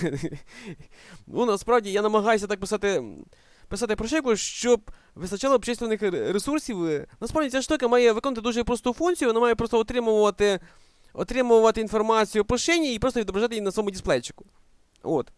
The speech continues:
Тобто, усе, що має робити ця штука, вона має отримувати, має порівнювати свій, е, ідентифікатор.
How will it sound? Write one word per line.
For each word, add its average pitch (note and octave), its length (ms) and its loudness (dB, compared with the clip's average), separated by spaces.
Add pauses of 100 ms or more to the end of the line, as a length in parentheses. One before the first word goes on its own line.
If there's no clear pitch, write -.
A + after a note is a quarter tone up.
(300)
Тобто, - 260 -4
усе, C#4+ 260 -2
що A#3+ 180 2
має A#3 240 6
робити G#3+ 440 2
ця G#3+ 200 -2
штука, A#3 360 0
вона G#3+ 240 0
має A3 180 2
отримувати, G#3 520 0
має G#3 260 2
порівнювати G#3+ 440 0
свій, G#3 280 -8 (720)
е, - 160 -12
ідентифікатор. A3+ 840 0